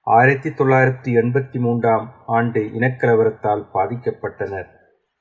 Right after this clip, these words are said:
அவர்களை பாதுகாப்பாக யாழ்ப்பாணத்துக்கு கப்பலில்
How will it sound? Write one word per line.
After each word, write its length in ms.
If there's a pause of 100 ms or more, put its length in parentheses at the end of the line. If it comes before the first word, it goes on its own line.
(460)
அவர்களை 520 (140)
பாதுகாப்பாக 840
யாழ்ப்பாணத்துக்கு 1040
கப்பலில் 580